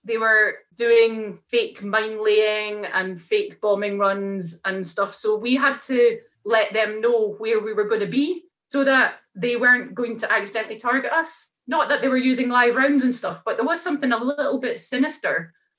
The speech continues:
about receiving these communications from high command saying, "Where exactly are you going to be for the next twelve hours? 'Cause we'd like to use you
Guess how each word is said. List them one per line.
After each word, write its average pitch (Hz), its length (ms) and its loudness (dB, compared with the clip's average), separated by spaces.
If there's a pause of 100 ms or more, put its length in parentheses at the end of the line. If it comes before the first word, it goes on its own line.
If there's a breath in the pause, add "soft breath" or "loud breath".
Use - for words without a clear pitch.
(140)
about 202 340 2
receiving 214 560 -8
these 190 320 -10
communications 214 720 -8
from 190 200 -6
high 190 220 -4
command 185 500 -4 (260)
saying, 190 320 -6
"Where 440 240 0
exactly 202 440 -4
are 226 180 -2
you 302 100 -8
going 170 160 -8
to - 80 -14
be - 120 -16
for - 120 -20
the 170 120 -16
next 160 180 -18
twelve 160 240 -8
hours? 160 340 -10
'Cause 208 260 -16
we'd 269 160 -4
like 190 280 -2
to 170 340 -8 (160)
use 220 340 -10
you 165 260 -10